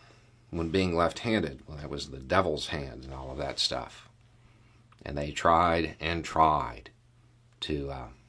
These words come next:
just push it out of people. Kids that were left-handed, they would force them to, uh, write with their right hand. They would do everything they could to, uh,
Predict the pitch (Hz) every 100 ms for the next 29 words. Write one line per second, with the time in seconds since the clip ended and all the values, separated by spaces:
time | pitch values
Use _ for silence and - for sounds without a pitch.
0 | _ - - - - - 98 87 80 80
1 | - 65 - - - _ _ _ _ _
2 | _ _ - - 90 80 76 78 - 73
3 | 78 82 - 73 69 73 71 - - -
4 | - - - - - 80 80 80 - 123
5 | 127 - 78 71 - - _ _ _ _
6 | _ _ _ _ _ _ - 82 78 73
7 | 69 64 _ - 80 82 69 78 76 76
8 | 73 73 67 - - - _ _ _ 71
9 | 76 82 98 110 101 104 92 85 - 82
10 | 69 - - _ _ _ _ _ _ -
11 | - 73 71 69